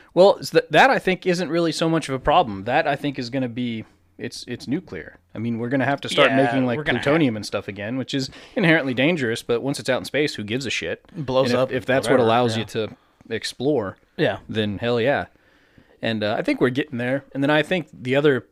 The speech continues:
Speaker 1: thing that might change is, uh, <clears throat> so we have kind of this focus on building, like, these massive rockets, and most of the rocket just carries fuel to get payload into space.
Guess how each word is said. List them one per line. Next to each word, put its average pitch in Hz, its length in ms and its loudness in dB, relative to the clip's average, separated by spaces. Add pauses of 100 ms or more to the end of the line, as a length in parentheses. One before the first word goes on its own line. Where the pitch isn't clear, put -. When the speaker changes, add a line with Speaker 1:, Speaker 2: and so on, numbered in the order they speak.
(340)
Speaker 1:
thing 127 200 -2
that - 100 -8
might 120 180 -6
change 113 380 -4
is, 98 260 -8 (1900)
uh, 107 320 -8 (1400)
<clears throat> - 180 0 (400)
so 131 460 2
we 135 220 -2
have 175 180 6
kind 165 180 4
of 139 60 2
this 131 160 0
focus 135 380 0
on 120 140 -4
building, 117 320 -2
like, 107 180 -8
these 101 160 -8
massive 107 560 -4
rockets, 113 520 -4 (500)
and 107 260 -4
most 127 300 2
of 107 100 -6
the 104 120 -6
rocket 104 520 0 (260)
just 104 200 -10
carries 101 340 -8
fuel 101 580 -6
to 107 100 -10
get 95 220 -8
payload 107 400 -4
into 95 180 -10
space. - 480 -4